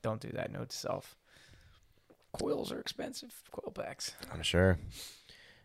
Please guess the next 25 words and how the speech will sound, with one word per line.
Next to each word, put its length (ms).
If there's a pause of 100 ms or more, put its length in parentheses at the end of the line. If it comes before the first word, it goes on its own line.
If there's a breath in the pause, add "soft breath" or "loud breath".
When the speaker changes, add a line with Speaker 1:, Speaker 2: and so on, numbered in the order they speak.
Speaker 2:
Yeah, 260
dude, 220
that, 260 (360)
this 300
weekend 460
was 480
so 240
much 240
fun 280
just 200
because 260
of 60
that 140
full 200
track 320
experience. 480
And 80
it 40
was 160
Speaker 1:
God, 80
Speaker 2:
funny 140
Speaker 1:
I 20
Speaker 2:
'cause 180
Speaker 1:
bet. 80
Speaker 2:
we 200